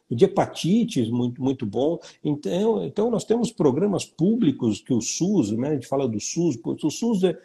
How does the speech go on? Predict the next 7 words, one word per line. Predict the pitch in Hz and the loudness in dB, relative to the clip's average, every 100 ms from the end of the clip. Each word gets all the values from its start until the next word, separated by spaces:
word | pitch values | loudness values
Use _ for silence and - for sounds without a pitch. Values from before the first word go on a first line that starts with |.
| - - _ | -20 -20 _
ele | 151 175 | 2 4
é, | 165 151 127 - 139 | 4 2 0 -4 2
ele, | 151 135 143 | 2 2 0
ele, | 147 147 - _ _ - | 2 2 0 _ _ -4
ele | 151 143 139 | -2 0 2
é | 139 156 175 147 113 95 - _ - _ _ _ _ | 0 2 0 0 -2 -6 -14 _ -20 _ _ _ _
universal, | 151 151 123 - - 143 147 147 131 113 | 4 6 4 0 -2 0 2 4 4 2